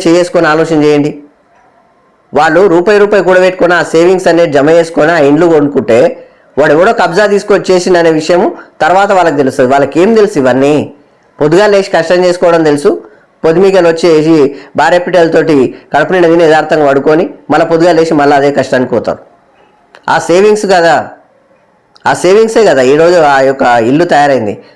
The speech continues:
అన్మాతం వచ్చేసి ఇట్లా బుల్డోజర్ పెట్టేసి దొబ్బేస్తున్నారు, పక్కకు జరుగుతున్నారు. అసలు ఆ కబ్జా చేసిన వాళ్ళు పట్టుకొని వాళ్ళ ఆ బాధితులకు వారితో నష్టపరిహారం ఇప్పియండి, అప్పుడు కదా మంచి జరిగేది.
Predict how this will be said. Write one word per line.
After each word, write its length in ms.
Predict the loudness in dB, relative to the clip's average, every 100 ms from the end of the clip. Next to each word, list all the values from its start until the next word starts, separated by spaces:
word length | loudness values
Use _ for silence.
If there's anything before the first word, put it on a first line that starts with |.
| _ -4
అన్మాతం 500 | 0 2 2 0 0
వచ్చేసి 640 | 0 0 0 2 0 -2 -10 -8
ఇట్లా 140 | -4
బుల్డోజర్ 440 | 0 0 2 2 0
పెట్టేసి 360 | 0 -2 -2
దొబ్బేస్తున్నారు, 560 | -2 0 0 0 -2 -2
పక్కకు 240 | -2 -2
జరుగుతున్నారు. 460 | 0 -2 -4 -4 -6 -10 _ _ _ _ -4
అసలు 160 | 0
ఆ 100 | 0
కబ్జా 320 | 0 -2 0 2
చేసిన 240 | 2 2
వాళ్ళు 180 | 0 0
పట్టుకొని 380 | 0 0 0 2
వాళ్ళ 260 | 0 0
ఆ 140 | 0 0
బాధితులకు 800 | 0 0 0 -2 0 0 0 -2 -12 -4
వారితో 280 | -2 0 -2
నష్టపరిహారం 680 | -2 -2 -2 0 0 0 0
ఇప్పియండి, 580 | 0 0 0 0 -2 -6 -20 _ _ _ _ _ _ _ _ _ _ _ _ _ -8
అప్పుడు 280 | -2 0
కదా 480 | 2 2 2 0 -2 -4
మంచి 260 | -4 -2 -2
జరిగేది. 540 | 0 0 0 -2 -8